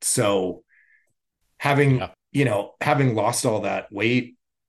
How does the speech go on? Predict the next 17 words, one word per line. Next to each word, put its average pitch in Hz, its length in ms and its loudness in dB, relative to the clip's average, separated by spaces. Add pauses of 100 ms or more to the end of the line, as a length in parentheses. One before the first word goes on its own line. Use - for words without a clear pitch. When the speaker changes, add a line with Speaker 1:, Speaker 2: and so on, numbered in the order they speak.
(180)
Speaker 1:
and 107 200 -6
then 101 280 -8
my 104 200 -6
strength 104 480 -4
went 95 180 -4
up, 127 320 0 (300)
it's - 100 -6
like, 95 240 -6 (720)
"Okay, 156 340 0
I 139 60 -4
don't 156 140 0
think 160 180 0
you 156 60 2
need 156 120 0
to 156 60 -2
get 151 160 0
fat." 180 300 -2